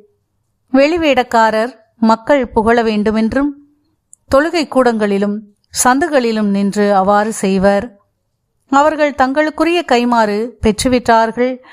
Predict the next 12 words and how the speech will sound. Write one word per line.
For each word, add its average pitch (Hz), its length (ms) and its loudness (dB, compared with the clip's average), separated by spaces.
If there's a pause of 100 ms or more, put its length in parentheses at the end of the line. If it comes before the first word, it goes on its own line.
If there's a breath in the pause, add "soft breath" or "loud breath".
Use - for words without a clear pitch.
(200 loud breath)
என 208 340 2
உறுதியாக 262 560 0
உங்களுக்கு 202 420 -2
சொல்கிறேன். 202 760 -2 (480)
நீங்கள் 277 600 0 (440 loud breath)
தர்மம் 330 360 0
செய்யும்போது 240 880 -2 (380)
உங்கள் 240 680 0
வழக்கை 220 560 0
செய்வது 214 640 -2
இடக்கைக்கு 208 720 -2
தெரியாதிருக்கட்டும். 202 1040 0